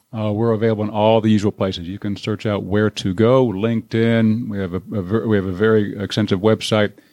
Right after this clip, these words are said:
Find us on, uh, you know, Twitter, all the usual places. Easy to find, um,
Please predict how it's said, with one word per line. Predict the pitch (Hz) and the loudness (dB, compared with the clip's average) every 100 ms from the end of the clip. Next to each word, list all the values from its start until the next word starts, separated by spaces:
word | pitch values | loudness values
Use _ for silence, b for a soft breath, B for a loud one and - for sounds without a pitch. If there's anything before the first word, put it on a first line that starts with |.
| _ - | _ -12
Find | 92 | -10
us | 90 | -6
on, | 95 92 92 | -4 -2 -2
uh, | 92 90 90 | -2 -2 -2
you | 92 95 | -4 -6
know, | 92 - | -8 -6
Twitter, | 113 107 101 | -4 0 0
all | 110 110 | 2 2
the | 104 | 4
usual | 101 98 95 | 4 4 2
places. | - 87 87 - | 2 -2 -2 -2
Easy | 135 127 127 | 2 4 4
to | 113 | 2
find, | - 107 107 101 120 | 2 2 2 2 -4
um, | - 92 90 87 87 | -12 -10 -10 -10 -10